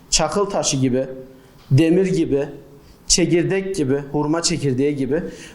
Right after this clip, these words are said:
bu şeyleri yutarsa bu kişiye orucu bozulma, e, orucu bozulur ve sadece kaza gerekir. Çünkü nefsin hoşuna gitmeyen, e, gıdalanmayacak bir şey olduğu için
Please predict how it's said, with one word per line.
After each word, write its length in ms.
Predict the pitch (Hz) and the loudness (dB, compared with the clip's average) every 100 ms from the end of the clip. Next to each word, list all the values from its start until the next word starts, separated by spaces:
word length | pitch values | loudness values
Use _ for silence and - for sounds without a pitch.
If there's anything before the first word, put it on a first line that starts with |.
| - | 2
bu 120 | 233 | 2
şeyleri 440 | 220 190 175 185 | 4 4 2 2
yutarsa 720 | 185 165 208 214 208 185 208 - - - - - _ - | 0 0 0 -2 -2 -2 -4 -8 -20 -20 -20 -20 _ -2
bu 120 | 233 | 0
kişiye 640 | - 175 - 175 214 - - - | 2 0 2 2 0 -4 -12 -4
orucu 360 | 185 175 147 147 | 0 0 0 0
bozulma, 400 | 190 185 190 190 - | 0 0 0 0 -2
e, 40 | |
orucu 520 | 151 160 190 185 147 | -2 0 0 2 0
bozulur 380 | 147 202 214 247 247 - - - - 151 | 0 -2 0 -2 -2 -10 -16 -20 -4 0
ve 100 | 151 | 2
sadece 520 | - 220 175 165 196 | 2 0 0 0 -2
kaza 320 | 165 131 131 | -4 -4 -2
gerekir. 480 | 120 113 110 220 220 - - - | 0 -2 -2 -6 -8 -12 -16 -4
Çünkü 340 | 214 196 190 | 0 2 2
nefsin 420 | 185 185 - 254 | 2 0 2 2
hoşuna 380 | 233 196 190 214 | 2 2 2 0
gitmeyen, 500 | 214 220 214 160 160 - - - - - - - - | -2 -4 -2 0 0 -4 -14 -20 -20 -20 -20 -6 2
e, 760 | 151 143 143 139 139 139 131 123 | 4 4 0 -2 -2 -2 -2 0
gıdalanmayacak 1120 | 156 175 175 185 220 214 185 156 156 - 170 | 0 0 -2 0 0 0 0 0 -2 -2 0
bir 100 | 202 | 2
şey 260 | 190 180 | 2 0
olduğu 300 | 170 214 202 | 2 2 2
için 360 | 170 - 233 | 0 0 -2